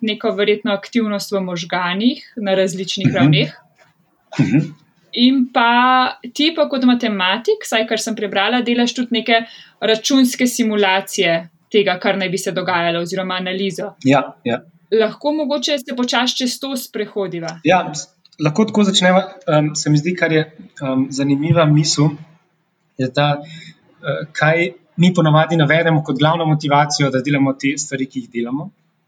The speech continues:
Speaker 2: In to je, em, to, da je, da so v, v dosedanji biopsihologiji ali v, ali pa v, eh, biološki psihiatriji, čeprav je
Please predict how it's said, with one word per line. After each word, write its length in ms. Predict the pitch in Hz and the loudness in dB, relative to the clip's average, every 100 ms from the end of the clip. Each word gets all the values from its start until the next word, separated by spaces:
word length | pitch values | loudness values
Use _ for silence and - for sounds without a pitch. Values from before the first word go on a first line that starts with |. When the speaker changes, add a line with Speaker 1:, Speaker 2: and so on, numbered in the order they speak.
| _ | _
Speaker 2:
In 120 | 147 147 | 0 2
to 140 | 180 | 4
je, 140 | 180 185 | 4 2
em, 600 | 185 151 143 139 143 - - _ 156 | 0 0 2 2 -2 -6 -12 _ -2
to, 220 | 151 160 | 0 0
da 120 | 160 147 | 2 4
je, 340 | 143 135 135 | 4 2 0
da 160 | 151 - | -2 0
so 220 | - 131 | 0 -2
v, 280 | 117 131 131 - _ _ - | -2 0 0 -2 _ _ -8
v 140 | 131 | -4
dosedanji 800 | 127 - 139 139 165 185 180 180 - _ _ _ _ _ _ _ _ - | 0 0 0 2 4 4 4 0 -8 _ _ _ _ _ _ _ _ -6
biopsihologiji 720 | 131 165 160 147 131 160 180 | -2 -2 -2 -2 2 2 4
ali 140 | 151 | 2
v, 80 | 139 147 160 | 2 -2 -2
ali 180 | 143 135 | -4 -2
pa 120 | 131 | -2
v, 140 | 127 120 - _ _ 156 | -2 -4 -8 _ _ -6
eh, 200 | 120 120 - _ _ | -4 -4 -8 _ _
biološki 540 | 120 131 131 - - | 0 2 4 2 0
psihiatriji, 720 | - 151 135 127 - 180 151 185 - _ _ _ _ _ _ _ _ - | 0 0 0 -2 2 2 4 2 -4 _ _ _ _ _ _ _ _ -12
čeprav 460 | - 147 156 208 | -4 -2 2 2
je 100 | 208 | 4